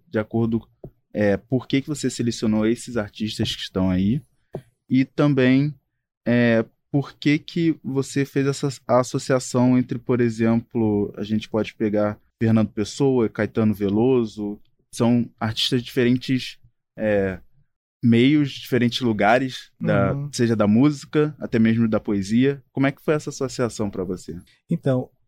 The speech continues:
Speaker 2: a, o objetivo dessa associação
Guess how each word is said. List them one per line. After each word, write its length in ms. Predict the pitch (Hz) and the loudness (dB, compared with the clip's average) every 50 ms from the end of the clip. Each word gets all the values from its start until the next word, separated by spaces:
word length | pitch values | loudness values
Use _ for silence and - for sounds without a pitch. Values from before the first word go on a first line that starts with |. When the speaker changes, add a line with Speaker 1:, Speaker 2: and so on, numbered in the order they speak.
| _ | _
Speaker 2:
a, 400 | - 175 180 190 190 185 165 - - | -2 0 0 2 0 0 -2 -4 -2
o 120 | - 165 185 | 0 0 0
objetivo 560 | 180 170 165 170 156 - - 208 214 180 160 | 0 0 -2 -2 -2 -2 -2 -2 -2 -2 -2
dessa 360 | 135 139 143 165 160 - 151 | -2 0 0 0 -2 -4 -6
associação 760 | 139 - - 127 - 135 123 120 - 143 147 151 147 143 | -4 -4 -4 -2 -2 -2 -2 -2 -2 -2 -2 -2 -2 -4